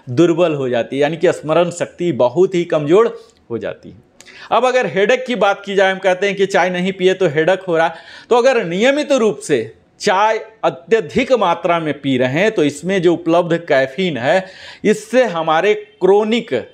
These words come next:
हेडेक हो सकते हैं मित्रों, ना कि ये छुड़ाता है, यही रिस्पॉन्सिबल होता है हेडेक के लिए। चाय के अत्यधिक सेवन से मित्रों हमारे लीवर भी डैमेज हो जाते हैं, क्योंकि यह चाय एसिडिक नेचर बनाता है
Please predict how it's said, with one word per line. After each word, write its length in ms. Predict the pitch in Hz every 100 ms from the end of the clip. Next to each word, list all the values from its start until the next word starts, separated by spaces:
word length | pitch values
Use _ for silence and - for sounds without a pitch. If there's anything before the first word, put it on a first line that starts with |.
| _
हेडेक 460 | 151 170 220 220 - - _ _
हो 160 | 175 170
सकते 420 | 175 143 - 165
हैं 140 | 143 127
मित्रों, 340 | 104 - 104
ना 180 | 113 165
कि 160 | -
ये 60 | 220
छुड़ाता 540 | 214 196 170 165 202
है, 380 | 196 208 143 113
यही 280 | 151 160 254
रिस्पॉन्सिबल 680 | 220 - 170 175 170 190 165
होता 240 | 135 190
है 80 | 190 - - -
हेडेक 320 | 143 135 123 -
के 60 |
लिए। 160 | 98 - _ _ _ - - _ -
चाय 240 | 226 262
के 140 | 269 254
अत्यधिक 480 | 240 240 165 269
सेवन 340 | 285 226 196 190
से 140 | 180
मित्रों 300 | 165 160 208
हमारे 380 | 160 151 160 196
लीवर 460 | 165 135 156 185 208
भी 120 | 175
डैमेज 420 | 127 127 127 120
हो 80 | 117
जाते 240 | 113 110
हैं, 100 | 143
क्योंकि 300 | 147 185 185
यह 400 | 214 135 175 202 190 - _ _
चाय 300 | 185 175 170
एसिडिक 420 | 151 - 165 220
नेचर 320 | 208 208 208 196
बनाता 380 | 190 185 185
है 200 | 175 175